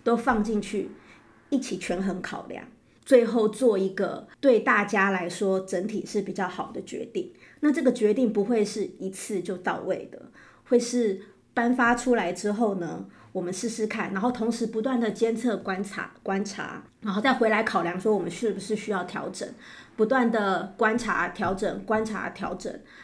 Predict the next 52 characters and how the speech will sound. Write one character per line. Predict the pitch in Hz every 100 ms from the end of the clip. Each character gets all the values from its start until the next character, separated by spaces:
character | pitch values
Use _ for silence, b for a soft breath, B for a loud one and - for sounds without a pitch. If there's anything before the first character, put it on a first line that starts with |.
| B -
非 | 269
常 | 262 208
有 | 202 165
弹 | 175 175
性、 | 220 202
非 | 220
常 | 214 196 170
有 | -
适 | - 226 190
应 | 196 175
的 | - - 107 - b b _
渔 | 196
业 | 226 220
管 | 185 196
理 | 190 -
办 | - -
法。 | - - - B B
这 | 285
个 | 277
是 | 240 277 254 220 - -
算 | - 262
是 | 247 254
最 | 294 226
近 | - 247 208 175 - _ -
渔 | 208
业 | 262
管 | 233 185 185
理 | 214 170
的 | 170 127 - - _
趋 | - 240 240
势。 | - 233 - - b b -
比 | 226
较 | 302
早 | - 185
期 | - 208
的 | 196
时 | 208 226
候 |
比 | 220
较 | 202 208
像 | 226 202
是 | 214
单 | - 202 208
一 | 214
物 | 240 208
种 | - -
管 | - - -
理， | -
就 | 196
是 | 208
只 | - 190
管 | 190 - -